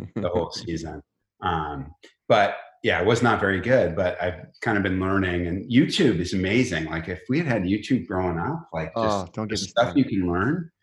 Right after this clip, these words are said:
Speaker 2: Mm-hmm.
Speaker 1: you know, I'm not, I wouldn't say I'm a very good basketball player, but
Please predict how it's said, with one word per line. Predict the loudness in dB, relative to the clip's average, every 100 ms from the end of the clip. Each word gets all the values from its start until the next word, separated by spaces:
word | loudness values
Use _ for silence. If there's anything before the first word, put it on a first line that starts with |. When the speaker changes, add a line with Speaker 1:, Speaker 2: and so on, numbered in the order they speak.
| -14
Speaker 2:
Mm-hmm. | -12 -10 -10 -4
Speaker 1:
you |
know, | 0
I'm | 2 2 2
not, | 2 4
I |
wouldn't | 4 2 2
say | 2 2
I'm | 0
a | 0
very | 0 0 0
good | -2 -2 -2 -2
basketball | -2 -2 -2 -6 -8 -6
player, | -4 -4 -4
but | -6